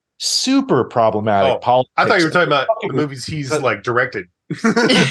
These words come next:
Speaker 1: Well, well, he didn't direct that one, but, like, uh, I mean, he directed a lot of the rest of them, but,
Speaker 2: Oh, did he?
Speaker 1: uh,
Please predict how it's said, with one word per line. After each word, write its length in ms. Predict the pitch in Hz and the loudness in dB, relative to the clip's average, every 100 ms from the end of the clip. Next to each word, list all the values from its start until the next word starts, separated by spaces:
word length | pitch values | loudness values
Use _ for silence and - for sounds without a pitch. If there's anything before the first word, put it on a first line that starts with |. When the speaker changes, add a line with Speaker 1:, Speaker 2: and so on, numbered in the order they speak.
| 214 196 | 0 2
Speaker 1:
Well, 160 | 202 185 | 2 2
well, 260 | 185 180 | 4 4
he 140 | 165 247 | 4 2
didn't 200 | 240 147 | 2 2
direct 320 | 151 143 - | 4 4 4
that 200 | 139 135 | 4 4
one, 220 | 120 110 | 0 -4
but, 260 | 98 95 110 | -2 -2 2
like, 320 | 104 95 - _ - | 2 0 -6 _ -2
uh, 500 | 120 104 92 87 78 - | 2 2 2 0 -6 -10
I 100 | 143 | -4
mean, 140 | 143 | 0
he 80 | 139 | 0
directed 340 | 151 185 160 | 2 0 0
a 40 | 120 | 2
lot 240 | 113 120 | 4 2
of 80 | - | 2
the 80 | 87 | -2
rest 360 | 85 107 - | -2 -2 0
of 120 | 170 165 | 0 2
them, 300 | 180 190 - - - _ | -2 -2 -8 -20 -20 _
but, 380 | 101 107 101 117 | -10 0 2 2
Speaker 2:
Oh, 40 | |
did 100 | 85 | 2
he? 40 | |
Speaker 1:
uh, 40 | 80 | -2